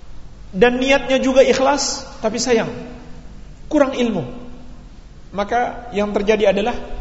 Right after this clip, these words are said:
dia hanya mendatangkan kerusakan, bukan membuat perbaikan. Dakwah itu kan mem-, membuat perbaikan. Tapi karena kurang ilmu, yang dia lakukan adalah sebaliknya,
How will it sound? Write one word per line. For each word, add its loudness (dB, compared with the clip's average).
dia 2
hanya -4
mendatangkan -2
kerusakan, 0
bukan 0
membuat 4
perbaikan. 4
Dakwah 2
itu -2
kan -4
mem-, -4
membuat 0
perbaikan. 0
Tapi -2
karena 2
kurang 4
ilmu, 2
yang 2
dia 6
lakukan 4
adalah 2
sebaliknya, -2